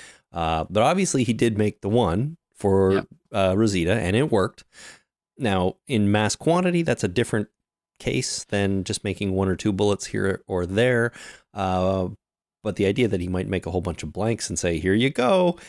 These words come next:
Speaker 1: and then they'll show up to a fight with nothing to shoot is a fascinating one, I think.
Speaker 2: Yeah, but, you know, if I was,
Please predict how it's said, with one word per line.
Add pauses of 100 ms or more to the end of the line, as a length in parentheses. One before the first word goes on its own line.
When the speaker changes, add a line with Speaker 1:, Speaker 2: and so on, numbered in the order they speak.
(400)
Speaker 1:
and
then
they'll
show
up
to
a
fight
with
nothing
to
shoot
is (180)
a
fascinating
one,
I
think. (800)
Speaker 2:
Yeah,
but, (800)
you
know,
if
I
was,